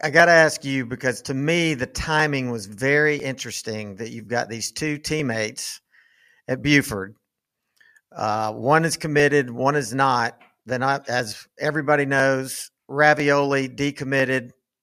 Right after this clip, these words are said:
and then magically Bolden's back in play. So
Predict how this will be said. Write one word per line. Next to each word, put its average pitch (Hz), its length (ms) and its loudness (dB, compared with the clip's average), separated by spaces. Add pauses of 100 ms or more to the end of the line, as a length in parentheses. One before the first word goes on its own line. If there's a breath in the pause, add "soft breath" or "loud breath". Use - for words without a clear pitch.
(320)
and 139 160 -2
then 135 240 -2
magically 147 600 4
Bolden's 147 600 2
back 135 340 2
in 120 140 -8
play. 113 460 -4
So 123 640 -6